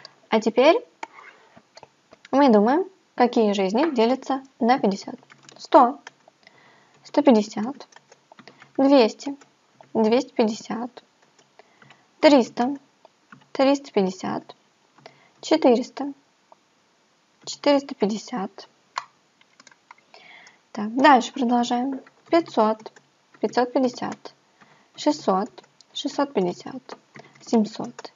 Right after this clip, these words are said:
семьсот пятьдесят, восемьсот, восемьсот пятьдесят,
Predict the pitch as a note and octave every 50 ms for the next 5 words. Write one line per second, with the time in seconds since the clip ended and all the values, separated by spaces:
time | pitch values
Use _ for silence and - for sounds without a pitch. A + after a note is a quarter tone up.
0 | _ _ - - G#3 F#3+ F#3 - F#3+ F3 - - F3+ E3+ E3 - - - F#3+ G#3
1 | C#4 F#4 F#4+ - - _ _ _ _ _ _ - - G3+ G3 A3 A3+ A3+ A3+ -
2 | A3 G#3 F#3 F3 F3 - - - - F#3 G3 A#3+ D4+ - - - _ _ - G#3
3 | F#3+ G3+ G3+ G3+ - - G3+ F#3+ F#3+ G3 - F#3 F3 F3+ - - F3 F3 E3+ G3
4 | A3 - G3+ - - - - - - - - B3 C#4+ D#4+ E4+ F4 F4 F#4+ G4+ G#4
5 | G4+ - - -